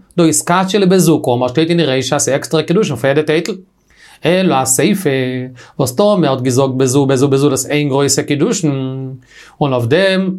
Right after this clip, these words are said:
שטייט, אז תומר איז דא אין אלע צוזאמען שווה פרוטה מקודשת, אויף דעם פירט אויס די משנה, אז תומר, יעדע אינה, וואס ער די קרנק צוגלייך געגעסן, איז דאן צומאל קען מען מיט צער זיין אלע, נאר זאל זיין איינער פון זיי א שווה פרוטה.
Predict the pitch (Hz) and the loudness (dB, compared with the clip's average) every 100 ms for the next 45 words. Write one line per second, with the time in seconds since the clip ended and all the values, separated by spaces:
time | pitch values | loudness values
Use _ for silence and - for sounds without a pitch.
0 | - - 156 180 196 196 123 123 147 143 | -10 -6 0 2 2 0 -4 -2 0 0
1 | 139 - 143 123 135 143 135 156 175 151 | -2 -4 -2 2 2 2 -2 0 0 0
2 | 143 135 135 139 117 151 202 175 139 175 | -2 -2 -2 -2 0 0 2 0 0 0
3 | 214 151 139 - _ - 127 123 202 202 | 0 -2 -4 -8 _ -6 -4 0 0 0
4 | 147 139 139 123 131 220 - 151 139 139 | -2 0 0 0 0 0 0 0 -2 -8
5 | - - 123 170 185 180 156 143 123 117 | -14 -6 -2 0 2 4 2 0 0 0
6 | 175 156 170 175 147 139 135 160 170 160 | 2 2 2 2 2 0 0 0 0 -2
7 | 127 147 156 117 101 101 220 262 - _ | 0 0 0 -2 -4 -2 -2 -4 -10 _
8 | - - 120 110 190 226 175 160 175 220 | -20 -8 -4 0 0 0 -2 -2 -2 -2
9 | - 165 - 170 165 147 131 110 107 175 | -2 -2 0 0 0 -2 -2 -2 0 0
10 | 214 185 120 165 196 190 185 262 240 196 | -2 -2 0 0 0 0 0 2 2 2
11 | 190 180 185 170 - 185 180 135 127 | 2 2 2 0 0 0 0 0 0